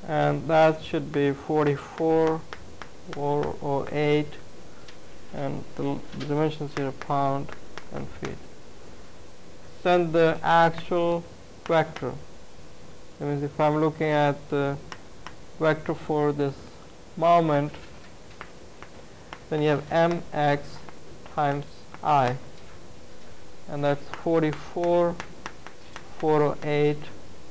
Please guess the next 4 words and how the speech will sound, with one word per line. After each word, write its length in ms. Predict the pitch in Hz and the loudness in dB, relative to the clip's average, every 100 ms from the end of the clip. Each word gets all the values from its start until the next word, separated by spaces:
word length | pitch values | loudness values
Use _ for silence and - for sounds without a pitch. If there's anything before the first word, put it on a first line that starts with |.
| - - - - | -8 -8 -8 -6
times 400 | 147 139 139 143 - - | 0 0 0 -4 -8 -8
I 360 | - 139 135 139 - - - - - - - - - - | -2 0 2 0 -4 -8 -6 -6 -6 -6 -6 -6 -6 -4
pound 420 | - 147 143 143 147 - - - - | 2 4 4 2 -2 -10 -14 -14 -8
feet. 200 | 139 | -6